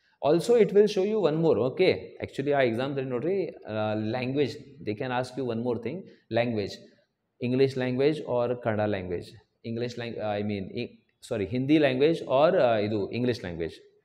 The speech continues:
which grammar part you want to give, ಆ ಸೆಲೆಕ್ಟ್ ಮಾಡ್ರಿ. "I am ready to begin." ಇದು ಪೇಪರ್ ಈಗ ಸ್ಟಾರ್ಟ್ ಆಗಿದೆ.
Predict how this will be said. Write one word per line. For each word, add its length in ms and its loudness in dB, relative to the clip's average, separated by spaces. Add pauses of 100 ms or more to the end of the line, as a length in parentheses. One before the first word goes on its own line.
(260)
which 280 0
grammar 320 0
part 280 -4
you 120 -4
want 180 -12
to 60 -10
give, 160 -12 (100)
ಆ 180 -2
ಸೆಲೆಕ್ಟ್ 360 -10
ಮಾಡ್ರಿ. 200 -16 (340)
"I 340 -12
am 80 -4
ready 240 -2
to 80 -4
begin." 280 -10 (680)
ಇದು 100 -6
ಪೇಪರ್ 300 0
ಈಗ 180 0
ಸ್ಟಾರ್ಟ್ 300 -4
ಆಗಿದೆ. 400 -14